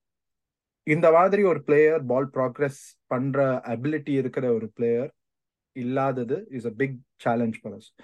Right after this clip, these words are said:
So even in the games, நீங்க நடுவுல ஒரு நிறைய கேம்ஸ் வந்து நீங்க, அஹ், பார்த்திருந்தீங்கன்னா, like, we didn't score goals-ன்றது.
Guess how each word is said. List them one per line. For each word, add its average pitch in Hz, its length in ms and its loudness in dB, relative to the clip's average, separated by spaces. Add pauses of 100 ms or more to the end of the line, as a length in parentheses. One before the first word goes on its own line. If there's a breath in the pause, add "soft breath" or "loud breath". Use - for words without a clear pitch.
(180 soft breath)
So - 100 2
even 202 260 6
in 180 80 4
the 143 80 6
games, 139 260 2
நீங்க 123 160 4
நடுவுல 139 300 2
ஒரு 120 140 -2
நிறைய 120 280 -2
கேம்ஸ் 123 300 0
வந்து 117 260 -2
நீங்க, 110 180 -4 (840 loud breath)
அஹ், 113 240 -2
பார்த்திருந்தீங்கன்னா, 123 640 4
like, 110 160 0 (100)
we 117 120 -2
didn't 123 240 -2
score 123 240 0
goals-ன்றது. 110 580 -4